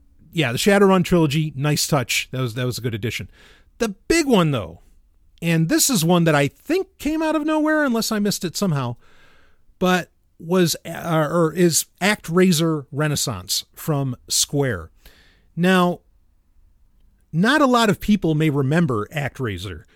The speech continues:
uh, it, before it didn't have Renaissance in the name originally when it came out for the Super Nintendo back in nineteen ninety. Um, this is like one of those cult classic type games where it's kind of this weird mix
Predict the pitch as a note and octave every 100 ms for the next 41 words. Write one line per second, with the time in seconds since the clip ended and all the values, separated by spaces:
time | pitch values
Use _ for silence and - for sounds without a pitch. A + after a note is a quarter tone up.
0 | _ _ - A#2+ A2 B2 A2 A2+ - C3
1 | A#2+ B2+ A#2+ C#3 A2 A2+ A#2 G#2+ - G2
2 | - A2 G2+ G#2 G2 G#2 A#2 G#2 F#2+ -
3 | - B2 G#2+ A2 - G2+ - G3 B2+ A2+
4 | B2 G#2 G2+ F#2 G#2+ - G#2 G2+ G#2+ G#2
5 | A#2 F#2+ B2+ A2 E2 _ - _ _ _
6 | - C3+ C3+ C3+ G#2+ - G#3+ - G3+ G#3+
7 | F#3 F3+ D3 C#3 - D3+ - B2 - -
8 | - - - A2 - A#2 E2+ D#2 - -
9 | - A#2 D3 D3 D3 C3+ - G3+ B3+ G3
10 | E3+ C3 D#3 A3 A#3 A3+ D#3+ F3+ - -
11 | -